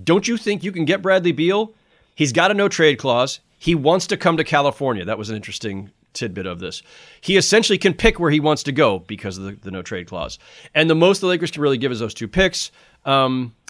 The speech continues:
but if Washington, uh, uh, if he asks out, basically he's saying that Washington has to do that. Because if he asks out and says California or bust, the Wizards, because of the no-trade clause, the Wizards do have to potentially take a lesser deal, right? Like, if you just put Bradley Beal on the block right now,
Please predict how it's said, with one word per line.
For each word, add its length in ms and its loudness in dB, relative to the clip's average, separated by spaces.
but 100 0
if 120 -2
Washington, 480 2
uh, 280 0
uh, 420 -6
if 100 -10
he 80 0
asks 180 2
out, 180 2
basically 280 -2
he's 80 -6
saying 160 -4
that 80 -6
Washington 360 -4
has 180 -6
to 60 -10
do 200 -4
that. 160 -4
Because 200 -6
if 60 -8
he 100 -6
asks 260 -2
out 160 2
and 100 -6
says 220 -2
California 580 -4
or 180 -2
bust, 480 -2
the 100 -8
Wizards, 540 0
because 280 0
of 60 -2
the 60 -2
no-trade 380 0
clause, 360 0
the 80 -4
Wizards 460 -2
do 240 4
have 280 2
to 440 2
potentially 400 -2
take 160 2
a 40 0
lesser 240 0
deal, 220 0
right? 160 2
Like, 120 0
if 100 0
you 80 2
just 120 -4
put 160 0
Bradley 260 4
Beal 160 2
on 60 0
the 60 -2
block 300 2
right 220 0
now, 340 -4